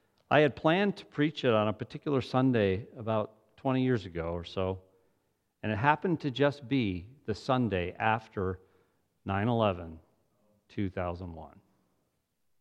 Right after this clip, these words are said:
So it was an amazing time for our church family and a time of blessing in the light of that travesty, to meditate upon the truths and the hope that is contained in Psalm two.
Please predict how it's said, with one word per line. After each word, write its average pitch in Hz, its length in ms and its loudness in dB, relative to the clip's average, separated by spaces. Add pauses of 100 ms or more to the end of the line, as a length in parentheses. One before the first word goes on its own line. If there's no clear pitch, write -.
(800)
So 139 220 6
it 190 160 6
was 180 180 4
an 147 280 6
amazing 135 560 2
time 120 520 0
for 101 200 0
our 104 100 2
church - 380 -4
family 101 640 -4
and 104 100 -10
a 98 60 -8
time 110 360 -2
of 98 160 -6
blessing 101 580 -2
in 92 60 -14
the 92 80 -10
light 143 400 -2
of 127 140 -10
that 123 260 0
travesty, - 720 -10 (1160)
to 143 100 2
meditate 175 500 6
upon 143 400 2
the 135 80 0
truths 143 540 2
and 117 120 -2
the 110 60 0
hope 151 460 0 (220)
that 120 100 0
is 107 100 -6
contained 120 540 -4
in 104 140 -6
Psalm 98 440 -4 (160)
two. 80 240 -12